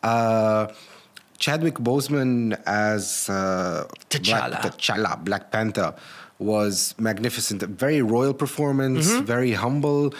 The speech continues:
Speaker 1: Uh, you see that this is a man who's recently been given the keys to the kingdom,
Speaker 2: Mm-hmm.
Speaker 1: if, if I can say that, and, uh, is, you know, seeing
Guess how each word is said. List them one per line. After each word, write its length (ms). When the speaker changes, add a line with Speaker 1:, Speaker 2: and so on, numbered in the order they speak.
Speaker 1:
Uh, 60
you 160
see 160
that 180
this 180
is 140
a 300
man 400
who's 500
recently 500
been 280
given 420
the 80
keys 560
to 100
the 120
kingdom, 520
Speaker 2:
Mm-hmm. 260
Speaker 1:
if, 80
if 140
I 120
can 200
say 200
that, 320
and, 520
uh, 220
is, 280
you 80
know, 120
seeing 560